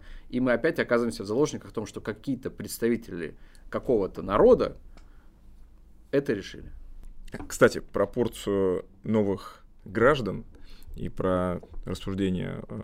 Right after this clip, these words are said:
Speaker 2: ваше о народе, мне кажется, тут уже можно было бы перейти к третьему нашему вопросу о присуждении, о возрождении, точнее, статуса,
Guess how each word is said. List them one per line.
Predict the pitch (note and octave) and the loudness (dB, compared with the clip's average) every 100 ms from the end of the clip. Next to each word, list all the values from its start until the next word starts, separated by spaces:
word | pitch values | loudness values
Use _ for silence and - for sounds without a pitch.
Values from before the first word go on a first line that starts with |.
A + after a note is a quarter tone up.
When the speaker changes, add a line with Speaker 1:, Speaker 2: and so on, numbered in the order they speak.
| - | -6
Speaker 2:
ваше | G2 F#2 F2+ | -4 -4 -2
о | |
народе, | F#2+ F#2 C#3 G#2 - - | 0 2 2 0 -2 -12
мне | - | -10
кажется, | F#2 G2 - - | 0 0 -2 -6
тут | B2 - | -6 -4
уже | G#2 G2 G#2 G2+ - - - | -2 4 4 2 -8 -18 -2
можно | G#2+ G2+ G2 | 2 2 2
было | F#2+ G2 | 4 4
бы | G2 | 4
перейти | - A2 F3+ - A2+ G#2 | 2 2 2 0 2 2
к | - - F#2+ F2 - | 0 -2 0 0 4
третьему | C3 - F#2 | 4 4 -2
нашему | F2+ E2+ - | -2 -4 -4
вопросу | F2 F2+ - C3+ - - - - - - | -2 0 0 -2 -4 -8 -8 -20 -20 -6
о | - G#2+ | 2 4
присуждении, | A#2 - G2+ - G2 F#2 F#2+ F#2+ G2 B2+ C3+ - | 4 0 -2 -2 -2 0 2 4 2 0 -4 0
о | G#2 | 2
возрождении, | G#2 G2+ G2 F#2+ F#2 F#2+ | 2 2 2 2 2 2
точнее, | F#2 B2 - B2+ C3 C3 - - - | -2 -4 -6 -6 -6 -8 -12 -20 -18
статуса, | - - - F#2+ - A2 - C#3+ D3 | -14 0 4 4 2 -6 -4 -6 -6